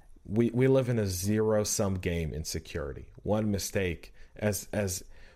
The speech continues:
we saw with, uh, with Michael Johnson over at Capital One, one mistake can be, uh, can be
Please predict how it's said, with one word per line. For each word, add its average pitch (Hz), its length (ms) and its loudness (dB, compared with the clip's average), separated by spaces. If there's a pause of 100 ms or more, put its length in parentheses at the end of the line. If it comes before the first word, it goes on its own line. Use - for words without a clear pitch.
we 104 140 0
saw 101 240 0
with, 98 340 -2
uh, 87 300 0
with - 220 -6
Michael 101 260 -2
Johnson 98 380 -4
over 87 180 -2
at 82 80 -4
Capital 82 360 -6
One, 82 180 -6
one 98 220 -2
mistake 92 420 -4
can 90 160 -6
be, 82 400 -6
uh, - 380 -8 (520)
can 90 180 -6
be 85 140 -6